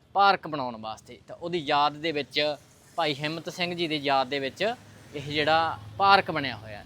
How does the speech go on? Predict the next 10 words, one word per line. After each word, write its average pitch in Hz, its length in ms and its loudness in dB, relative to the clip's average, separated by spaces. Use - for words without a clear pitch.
ਤੇ 110 80 -14
ਇਹਦਾ 170 460 2
ਸਮਾਂ 208 400 2
ਵੀ 214 120 2
ਇੱਧਰਲੇ 185 340 0
ਪਾਸੇ 160 300 -6
ਲਿਖਿਆ 139 320 -6
ਹੋਇਆ 139 200 -2
ਗਾ 139 120 -6
ਭਾਈ, 151 300 -4